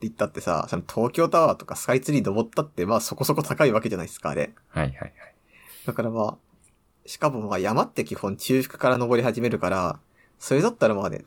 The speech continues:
Speaker 1: 東京タワーからちょっと行くぐらいでしょみたいな気持ちだったんだけど、
Speaker 2: <laughs> はい。
Speaker 1: あれ全然違って、
Speaker 2: うん。
Speaker 1: やっぱあのー、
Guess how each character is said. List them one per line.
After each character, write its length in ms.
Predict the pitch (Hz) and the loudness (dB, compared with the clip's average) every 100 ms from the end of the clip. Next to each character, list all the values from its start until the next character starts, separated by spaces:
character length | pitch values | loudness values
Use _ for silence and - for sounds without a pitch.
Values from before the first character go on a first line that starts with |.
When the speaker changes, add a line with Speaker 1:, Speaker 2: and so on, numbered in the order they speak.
| - | -2
Speaker 1:
東 200 | 120 123 | -2 2
京 200 | 156 156 | 0 2
タ 140 | 190 | 4
ワ 220 | 185 131 | 6 4
ー 20 | |
か 120 | - 85 | 0 -6
ら 80 | |
ち 120 | - 226 | -2 -4
ょ 20 | |
っ 60 | 226 | -2
と 80 | 107 | -2
行 120 | 92 | 0
く 80 | 117 | 2
ぐ 80 | 127 | 4
ら 100 | 123 | 4
い 60 | |
で 80 | 101 | 2
し 80 | 110 | -2
ょ 40 | |
み 60 | 107 | 2
た 80 | 127 | 4
い 100 | 131 | 4
な 100 | 131 | 4
気 40 | |
持 100 | 120 | 2
ち 60 | 131 | 0
だ 60 | 143 | 0
っ 80 | |
た 100 | - | 2
ん 80 | 139 | 0
だ 60 | 113 | 0
け 100 | 110 | -4
ど、 200 | 113 - | -6 -2
Speaker 2:
<laughs> 20 | |
は 200 | 98 85 | 0 0
い。 100 | 95 - - - - | -2 -12 -20 -20 -6
Speaker 1:
あ 80 | 131 | -2
れ 80 | 123 | 0
全 340 | 123 120 143 | 0 0 2
然 160 | 139 135 | 2 0
違 160 | 131 127 | 0 0
っ 60 | 123 | -2
て、 460 | - - 110 92 - | -4 -2 0 -2 -2
Speaker 2:
う 60 | |
ん。 300 | 90 78 98 - _ _ _ _ _ | -2 -2 -6 -16 _ _ _ _ _
Speaker 1:
や 80 | 143 | -6
っ 40 | - | -4
ぱ 160 | 127 107 | -2 0
あ 60 | 117 | -2
の 560 | 113 117 110 110 | -6 0 2 2
ー、 40 | 110 | 0